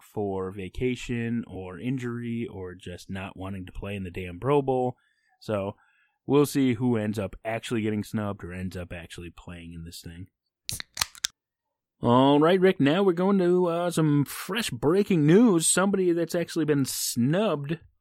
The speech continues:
from playing for the rest of the season, and that is Cam Newton. Cam Newton has been shut down by the Carolina Panthers for the rest of the season.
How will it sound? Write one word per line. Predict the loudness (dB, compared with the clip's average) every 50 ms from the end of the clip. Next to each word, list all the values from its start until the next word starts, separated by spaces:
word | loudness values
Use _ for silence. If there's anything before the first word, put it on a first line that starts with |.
| _ _ _ _ _ _ _ _ _ _ _
from | 0 2 2 2
playing | 0 0 0 0 0 0 0 0 0 -2 -4
for | -4 -4
the | -6 -4
rest | -6 -6 -8 -8 -6 -6
of |
the | -6 -4
season, | -4 -2 0 0 0 0 0 0 0 0
and | -2 -4 -4 -2 -2 0 -2
that | -2 -2 -4
is | -4 -2 -2 -4 -4 -6 _ -20 -20 -14 -8
Cam | -4 -2 -2 0 -2 -2 -4 -4 -4 -4 -4 -2 -2 0
Newton. | 2 2 2 0 0 -4 -8 -10 -10 -12 -10
Cam | -6 -4 -2 0 2 2
Newton | 2 2 2 0 -2 -2
has | -2 -2
been | -2 0 0 0 -2
shut | -2 -4 -6 -8 -6 -4 -4 -4 -4 -6 _ _
down | -4 -2 -2 0 0 0 -2 -2 -2 -6 -12 -14
by | -14 -14
the | -12 -6
Carolina | -4 -4 -2 -2 -2 -2 -4 -4
Panthers | -4 -4 -4 -4 -4 -4 -4 -4 -4 -4 -4 -6 _ _ -20 _ _ _ _ _
for | -2 0 2 4 4 4
the | 4 4
rest | 2 0 0 -2 -4
of | -4
the | -4 -4
season. | -4 -2 -4 -4 -2 -2 -2 -2 -2 -4